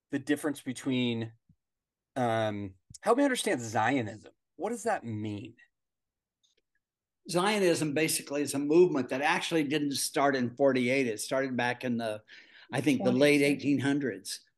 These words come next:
Speaker 2: Um, and it was, it was a, um, a call for the Jews to come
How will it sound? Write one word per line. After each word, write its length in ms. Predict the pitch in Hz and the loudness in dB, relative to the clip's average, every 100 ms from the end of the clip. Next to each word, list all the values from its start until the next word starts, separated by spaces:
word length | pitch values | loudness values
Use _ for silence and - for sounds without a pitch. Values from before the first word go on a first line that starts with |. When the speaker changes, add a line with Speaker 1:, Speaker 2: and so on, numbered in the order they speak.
| _ _ - | _ _ 0
Speaker 2:
Um, 400 | 135 120 120 - | 2 2 0 -4
and 180 | 143 147 | -2 0
it 80 | 135 | 0
was, 340 | 139 127 - - | 0 -2 -4 -4
it 220 | 151 147 | -2 0
was 260 | 160 139 123 | 0 -2 0
a, 420 | 135 131 131 127 - | 0 0 -2 -6 -4
um, 460 | 135 123 113 117 - _ - | -2 0 -2 -4 -8 _ -8
a 80 | 151 | -8
call 420 | - 156 147 160 | -2 4 4 4
for 260 | 156 143 131 | 4 2 2
the 160 | 139 | -2
Jews 480 | 123 143 156 156 156 | 0 4 6 6 2
to 100 | 143 | -6
come 420 | - 147 135 131 | -2 -2 -2 -4